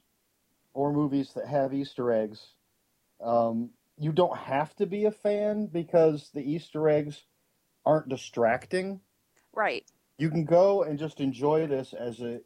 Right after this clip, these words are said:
Speaker 1: hilarious, action-packed comic book movie. And,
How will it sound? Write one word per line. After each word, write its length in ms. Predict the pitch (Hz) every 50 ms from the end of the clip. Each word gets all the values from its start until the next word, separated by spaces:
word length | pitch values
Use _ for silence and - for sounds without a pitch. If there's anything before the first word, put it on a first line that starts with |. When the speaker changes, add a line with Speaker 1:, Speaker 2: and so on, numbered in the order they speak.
| _ 107
Speaker 1:
hilarious, 960 | 98 117 117 117 120 127 135 156 165 175 180 180 190 190 185 - - - _ _ _ _ _ _ _ _ _ _ _ _ _ _ _ _ _ _ _ _
action-packed 1000 | - 135 139 147 147 - - 180 165 156 - - 156 156 151 151 156 - _ _
comic 360 | - - 139 143 147 139 127
book 200 | - 135 120 -
movie. 500 | 120 117 117 117 110 107 113 113 110 113 - _ _ _ _ _ _ _ _ _ _ _ _ _ _ _ _ _ _ _ _ _ _ _ _ _ _ _ _ _ _ _ _ _ _ _ _ _ _ _ _ _ _ _
And, 480 | 117 120 120 120 117 117 113 110 107